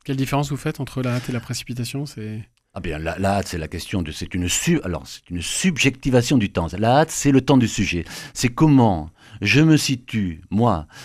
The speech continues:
Speaker 2: dans ce que j'ai à vivre, en me donnant le temps de le vivre, en sachant qu'il est fini, ce temps-là. Autrement dit,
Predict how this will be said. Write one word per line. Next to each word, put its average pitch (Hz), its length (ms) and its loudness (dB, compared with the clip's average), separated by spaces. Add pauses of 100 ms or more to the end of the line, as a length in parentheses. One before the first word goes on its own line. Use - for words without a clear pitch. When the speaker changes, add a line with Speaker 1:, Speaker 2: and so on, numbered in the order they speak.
(100)
Speaker 2:
dans 110 120 2
ce - 120 -4
que - 100 -2
j'ai 104 180 2
à 90 120 2
vivre, 139 440 -6 (220)
en 104 80 2
me 107 140 6
donnant 139 420 4
le 123 120 4
temps 113 180 0
de 92 100 2
le 90 100 0
vivre, 139 460 -4 (260)
en - 80 -4
sachant 131 320 2
qu'il 113 200 -2
est - 20 4
fini, 73 380 -6 (240)
ce - 160 -10
temps-là. 71 400 -10 (640)
Autrement 110 320 0
dit, 151 220 0